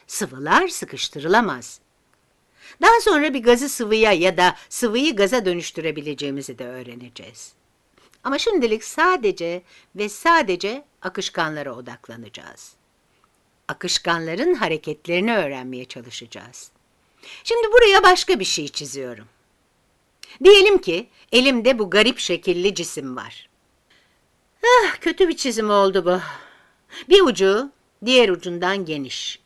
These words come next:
U şeklinde bir tüp bu. Bu açıklığın alanı A bir olsun. Bu daha geniş alana da A iki diyelim. Bu tüpü bir sıvıyla doldurduk diyelim. Rengi de mavi olsun.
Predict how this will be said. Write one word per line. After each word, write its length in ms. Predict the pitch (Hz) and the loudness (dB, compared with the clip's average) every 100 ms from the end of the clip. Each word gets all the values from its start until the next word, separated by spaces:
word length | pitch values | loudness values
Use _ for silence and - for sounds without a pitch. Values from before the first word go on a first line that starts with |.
| _ - | _ -2
U 240 | 349 349 | 2 2
şeklinde 640 | - 180 - 170 175 196 170 | 2 -6 -8 -12 -10 -10 -12
bir 80 | |
tüp 160 | - 127 _ - | -16 -20 _ -20
bu. 120 | - _ _ _ _ _ _ _ _ _ _ _ - 277 | -20 _ _ _ _ _ _ _ _ _ _ _ -14 0
Bu 120 | 339 | 2
açıklığın 600 | 339 - - 247 233 214 | 2 -2 -6 -2 0 0
alanı 500 | 170 175 196 285 - | -2 -2 -2 -6 4
A 260 | 185 185 160 | 8 8 6
bir 160 | 151 | -4
olsun. 420 | 123 120 - - 104 _ _ _ _ _ _ _ _ _ _ _ _ - - | -8 -16 -20 -20 -20 _ _ _ _ _ _ _ _ _ _ _ _ -20 -6
Bu 100 | 349 | 2
daha 200 | 370 359 | 6 6
geniş 400 | 233 190 175 - | 6 2 0 -4
alana 440 | 143 156 143 151 220 | -6 -8 -6 -4 2
da 220 | 339 359 _ _ - | 2 0 _ _ 4
A 200 | 220 196 | 6 6
iki 280 | - - 120 | 2 -14 -18
diyelim. 320 | 110 95 - _ _ _ _ _ _ _ - - - _ 247 | -20 -20 -20 _ _ _ _ _ _ _ -20 -20 -20 _ 0
Bu 160 | 480 | 0
tüpü 320 | - - 339 | 2 2 2
bir 80 | 320 | 0
sıvıyla 600 | - 311 285 302 196 160 | -4 -4 0 2 2 -2
doldurduk 640 | 156 147 139 127 - _ | -4 -6 -8 -12 -16 _
diyelim. 380 | 123 123 123 233 _ _ _ _ _ _ _ - | -14 -14 -14 -16 _ _ _ _ _ _ _ -8
Rengi 360 | 427 254 190 175 | 2 2 2 0
de 80 | 247 | 6
mavi 380 | 190 180 160 | 8 8 4
olsun. 360 | 120 123 - | -6 -12 -20